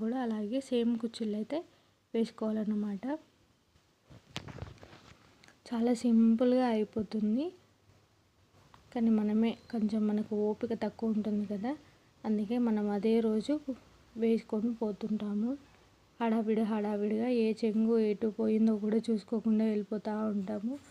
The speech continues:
ఒక ముందు రోజు మనం పది నిమిషాలు కాదనుకుంటే ఇది సింపుల్గా అయిపోతుందన్నమాట. ఇప్పుడు ఈ కుర్చీలన్నీ సరి చేసుకుంటూ కింద కూడా సెట్ చేసుకోవాలన్నమాట. కింద సెట్ అయిపోయిందంటే ఈజీ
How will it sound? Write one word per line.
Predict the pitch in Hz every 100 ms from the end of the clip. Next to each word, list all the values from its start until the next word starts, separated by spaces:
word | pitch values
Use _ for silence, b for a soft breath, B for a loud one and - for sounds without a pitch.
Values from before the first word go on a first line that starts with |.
| B B B 262
ఒక | 247 233
ముందు | 233 226 233
రోజు | 220 226 262 254
మనం | 226 220 214
పది | 214 208
నిమిషాలు | 208 220 247 233 233
కాదనుకుంటే | 220 208 214 214 226 233 302 311
ఇది | 277 277
సింపుల్గా | 247 240 233 240 226 220
అయిపోతుందన్నమాట. | 208 - 202 214 208 208 208 214 214 294 - B B B -
ఇప్పుడు | 233 262 269 285
ఈ | 254 -
కుర్చీలన్నీ | 233 - 233 233 254 247
సరి | 220 -
చేసుకుంటూ | 220 196 214 214 269 277
కింద | 247 226 214
కూడా | 208 233
సెట్ | 240 - 214
చేసుకోవాలన్నమాట. | 196 - 208 208 208 208 214 208 285 - _ _
కింద | 277 262 254
సెట్ | 240 226
అయిపోయిందంటే | 220 220 214 208 208 208 208 220 349 B B B - 240
ఈజీ | 240 247